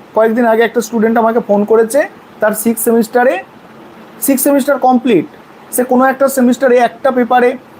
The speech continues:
সাপ্লি পেয়ে আছে, ওল্ড সিলেবাস হয়ে গেছে, অনেক দিন আগের স্টুডেন্ট, সিবিসিএস এর স্টুডেন্ট,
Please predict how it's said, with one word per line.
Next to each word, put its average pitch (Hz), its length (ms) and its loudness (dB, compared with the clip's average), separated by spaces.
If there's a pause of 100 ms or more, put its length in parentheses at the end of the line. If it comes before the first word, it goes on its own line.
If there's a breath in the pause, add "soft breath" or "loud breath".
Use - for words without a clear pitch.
(220)
সাপ্লি 226 360 -2
পেয়ে 208 200 2
আছে, - 220 -4 (360)
ওল্ড 220 200 2
সিলেবাস 220 420 0
হয়ে 208 140 2
গেছে, 185 240 0 (280)
অনেক 196 280 0
দিন 202 140 0
আগের 185 320 2 (320)
স্টুডেন্ট, 185 420 -2 (380)
সিবিসিএস 208 540 0
এর 208 60 0
স্টুডেন্ট, 185 400 -2